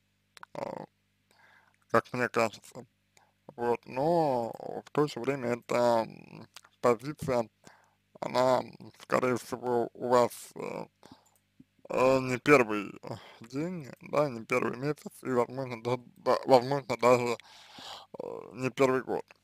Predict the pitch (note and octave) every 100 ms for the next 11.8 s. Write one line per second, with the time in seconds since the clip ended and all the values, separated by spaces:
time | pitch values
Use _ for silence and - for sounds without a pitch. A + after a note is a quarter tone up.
0 | _ _ _ _ A2 A2+ - - - _
1 | A#2 A2+ - - D3 - A#2 A2 D2+ C2
2 | B1+ _ _ _ _ _ - _ - A2
3 | - F#2 F2+ - _ _ _ _ _ B2
4 | B2 - D3 - A#2+ - - _ _ _
5 | _ - - - - - - - - -
6 | A#2+ - C3 B2 B2 - - - _ _
7 | _ - _ _ _ - _ _ - -
8 | - - - B2+ G#2+ G#2 A2 A2 A2+ -
9 | A2+ A2 G#2 F2 D#2+ C2 - - G#3+ -
10 | _ _ _ _ - _ _ _ _ B2+
11 | A#2+ A#2+ A2 - C3 C#3 B2+ A#2